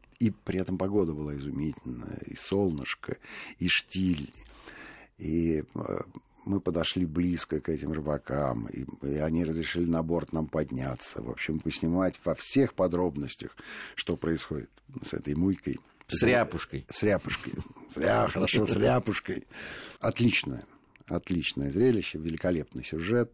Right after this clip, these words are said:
Speaker 1: В прилове, прилове, безусловно, попался судак, потому что он-то за этой ряпушкой охотится.
Speaker 2: Конечно,
Speaker 1: Для
Speaker 2: это
Speaker 1: него
Speaker 2: его,
Speaker 1: это,
Speaker 2: э,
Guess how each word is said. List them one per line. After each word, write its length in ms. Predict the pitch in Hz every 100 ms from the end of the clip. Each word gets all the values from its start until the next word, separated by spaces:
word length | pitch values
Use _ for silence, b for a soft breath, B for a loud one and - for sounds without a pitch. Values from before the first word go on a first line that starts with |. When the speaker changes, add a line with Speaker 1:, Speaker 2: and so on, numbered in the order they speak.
| -
Speaker 1:
В 320 | 92 73 - -
прилове, 580 | 147 170 120 95 82 82 - _ _ _ -
прилове, 600 | 101 147 143 127 110 110 - _ B B B B B
безусловно, 1000 | 85 120 139 127 - 98 90 82 82 82
попался 540 | - 78 - 127 131 120
судак, 560 | - 95 67 58 - -
потому 380 | 80 80 85 98
что 220 | - - -
он-то 420 | 107 135 131 131
за 140 | 120 98
этой 240 | 90 98
ряпушкой 460 | 90 98 - 143 139
охотится. 640 | - 202 208 165 127 -
Speaker 2:
Конечно, 240 | 202 190 226
Speaker 1:
Для 120 | 247
Speaker 2:
это 60 | 143
Speaker 1:
него 260 | 160 165
Speaker 2:
его, 180 | 156 -
Speaker 1:
это, 100 | 160
Speaker 2:
э, 140 | 147